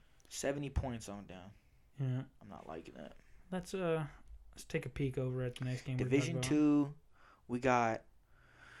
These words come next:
Speaker 1: T-,
Speaker 2: Tito
Speaker 1: oh,
Speaker 2: versus
Speaker 1: goodness.
Speaker 2: Bra-, Tito
Speaker 1: Tito's in first place now. It's
Speaker 2: 'Cause he beat
Speaker 1: crazy how
Speaker 2: Brandon.
Speaker 1: things switch around.
Speaker 2: <laughs> Yeah.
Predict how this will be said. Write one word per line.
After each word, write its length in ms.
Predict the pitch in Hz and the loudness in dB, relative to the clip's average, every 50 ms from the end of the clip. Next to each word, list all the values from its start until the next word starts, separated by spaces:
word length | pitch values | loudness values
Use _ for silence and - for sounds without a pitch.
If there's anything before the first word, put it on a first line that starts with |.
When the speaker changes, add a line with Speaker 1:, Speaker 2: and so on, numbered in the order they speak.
| - - - - - - - - - - _ _ - _ _ - - - - | -20 -20 -20 -20 -20 -20 -20 -20 -20 -20 _ _ -20 _ _ -20 -20 -18 -6
Speaker 1:
T-, 280 | - - - 202 226 - - _ - - - - - - - - - | -4 0 0 0 -2 -4 -8 _ -12 -8 -8 -6 -6 -8 -10 -10 -6
Speaker 2:
Tito 240 | - 147 143 147 143 | -2 2 4 4 6
Speaker 1:
oh, 40 | 143 | 6
Speaker 2:
versus 180 | 143 131 139 | 6 8 6
Speaker 1:
goodness. 360 | 190 135 127 131 143 - - | 6 6 6 2 2 0 0
Speaker 2:
Bra-, 80 | - - | 2 6
Tito 120 | 175 185 | 6 10
Speaker 1:
Tito's 220 | 240 202 156 131 143 | 10 10 10 8 4
in 100 | 139 131 | 0 -2
first 380 | - - - 175 220 220 - - | 0 8 8 10 10 10 6 6
place 300 | - 165 160 156 156 - | 8 8 10 8 8 4
now. 320 | 151 143 143 139 143 143 143 | 2 2 2 2 2 -2 -4
It's 100 | - - | -4 -2
Speaker 2:
'Cause 80 | 143 139 | 0 2
he 60 | 139 | 4
beat 40 | 127 175 | 4 6
Speaker 1:
crazy 140 | - 156 151 | 6 8 10
how 60 | 143 | 10
Speaker 2:
Brandon. 220 | 135 143 143 135 131 | 10 8 6 4 2
Speaker 1:
things 120 | 131 139 | 2 0
switch 240 | - - 135 - - | 0 -2 -2 0 0
around. 340 | 127 123 127 123 117 117 113 | 0 0 0 0 0 -2 -2
Speaker 2:
<laughs> 0 | - | -2
Yeah. 80 | - | -2